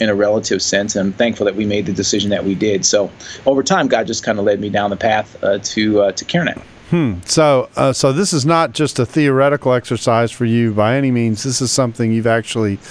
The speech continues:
Speaker 2: lived through, the decision-making process and everything else associated with it.
Speaker 1: Yeah, ab-, absolutely. And, and it's really shaped a lot of my thinking about, about the issue, certainly on the fatherhood front. Prior to coming to CareNet, I was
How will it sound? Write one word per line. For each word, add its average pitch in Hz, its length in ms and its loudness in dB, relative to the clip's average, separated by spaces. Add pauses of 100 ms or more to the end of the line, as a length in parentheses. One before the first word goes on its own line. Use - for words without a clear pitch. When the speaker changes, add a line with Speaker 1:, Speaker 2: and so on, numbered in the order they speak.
(320)
Speaker 2:
lived 127 240 2
through, 131 240 0
the 117 140 0
decision-making 120 800 0
process 113 500 0
and 113 100 0
everything 113 320 0
else 107 220 0
associated 104 680 0
with 101 220 0
it. 76 140 -6 (840)
Speaker 1:
Yeah, 208 160 4
ab-, 180 300 2
absolutely. 165 640 0
And, 139 100 0
and 160 280 0
it's 156 160 -2
really 311 180 4
shaped 180 320 0
a 139 60 -2
lot 151 200 4
of 135 80 -2
my 127 180 0
thinking 160 500 -2
about, 117 340 0 (300)
about 135 340 0
the 135 160 -12
issue, 107 400 -2
certainly 123 260 0
on 117 80 -2
the 113 60 -2
fatherhood 135 480 0
front. 101 300 -2
Prior 127 180 2
to 120 80 -2
coming 120 260 -4
to - 80 -12
CareNet, 123 260 0
I 113 80 0
was 104 200 -4